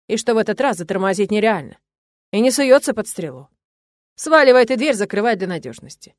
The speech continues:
И очень рассчитываю, что в этот раз включает голову и предупреждает персонал не соваться сюда, пока я русалку буду воспитывать. И именно этим я и собираюсь заняться. Просто высказывать свои опасения, пригрозить, запретить, наконец. Какого хрена мотается по таким местам?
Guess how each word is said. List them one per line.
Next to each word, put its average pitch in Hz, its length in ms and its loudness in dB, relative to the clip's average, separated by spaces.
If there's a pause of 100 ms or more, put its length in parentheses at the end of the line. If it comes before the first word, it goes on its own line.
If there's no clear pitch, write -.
(480)
И 233 120 2
очень 330 320 2
рассчитываю, 320 600 0
что 269 180 4
в 247 60 4
этот 254 260 4
раз 262 220 0
включает 226 440 -2
голову 240 360 2
и 196 40 0
предупреждает 202 580 -2
персонал 220 420 0
не 240 100 2
соваться 196 500 -2
сюда, 208 340 -2
пока 185 260 -2
я 175 80 2
русалку 196 400 -4
буду 160 180 -6
воспитывать. - 600 -16 (600)
И 208 100 0
именно 240 220 4
этим 262 300 2
я 233 100 2
и 226 60 2
собираюсь 220 400 2
заняться. 220 500 -6 (480)
Просто 294 380 2
высказывать 285 480 0
свои 277 140 4
опасения, 254 540 2
пригрозить, 202 560 0
запретить, 190 520 -4
наконец. 156 540 -8 (420)
Какого 311 320 -2
хрена 294 320 0
мотается 214 340 0
по 196 80 -14
таким 196 260 -6
местам? 196 360 -6